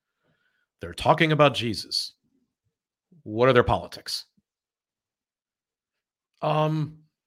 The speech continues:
is that really the most important thing? In, in, in fact, in a discussion of Jesus, should it be the most important thing? And then I have to ask, who's actually raising the question? Is, is, is, so C N N is a political news channel,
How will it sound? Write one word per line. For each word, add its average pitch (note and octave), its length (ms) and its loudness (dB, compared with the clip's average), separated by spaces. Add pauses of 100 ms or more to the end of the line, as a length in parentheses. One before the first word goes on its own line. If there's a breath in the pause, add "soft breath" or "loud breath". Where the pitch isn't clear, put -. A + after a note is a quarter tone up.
(360)
is C3+ 200 -6
that F3+ 200 0
really G#3+ 220 4
the D#3+ 80 0
most A#2+ 260 -2
important - 400 -10
thing? - 180 -12 (600)
In, E3+ 140 -4
in, F3+ 140 -6
in E3+ 120 -4
fact, G3+ 300 2 (200 loud breath)
in F3+ 120 2
a F#3 40 4
discussion G3+ 480 2
of D3 80 2
Jesus, D#3 380 -2
should - 300 6
it D#3+ 120 4
be C3 80 -2
the G#2+ 80 -2
most G2+ 220 -8
important A#2+ 380 -14
thing? - 180 -14 (800 soft breath)
And D3 120 -2
then A3 120 4
I F#3+ 120 6
have - 180 2
to C#3+ 160 0
ask, C#3+ 280 0
who's F#3 260 -4
actually F3 280 0
raising C3+ 480 2
the G#2+ 60 -6
question? C3+ 600 -6 (640)
Is, C#3+ 200 -2
is, C#3+ 340 -6
is, - 420 -8 (440)
so - 140 -4
C A3 260 0
N G3 80 6
N D#3 200 4
is C#3+ 220 -2
a C3 80 -6
political C3+ 440 0
news A2+ 200 -4
channel, C3 540 0